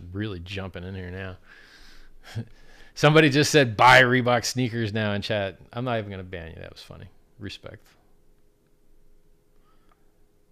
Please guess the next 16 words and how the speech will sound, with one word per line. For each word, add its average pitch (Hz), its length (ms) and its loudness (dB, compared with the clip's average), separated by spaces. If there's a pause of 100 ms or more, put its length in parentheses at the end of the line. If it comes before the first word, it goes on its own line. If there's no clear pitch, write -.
(260)
Uh, 95 440 -14 (1120)
with 104 160 -8
U 147 160 -2
S 165 140 -2
banks 127 340 -6
scaling 123 460 -8
in 113 240 -8
more 104 240 -6
on 98 100 -8
this 101 140 -10
correction, 92 640 -10
what 104 260 -12
benefit 104 460 -12
would 92 200 -16
banks 101 340 -10
gain 101 540 -14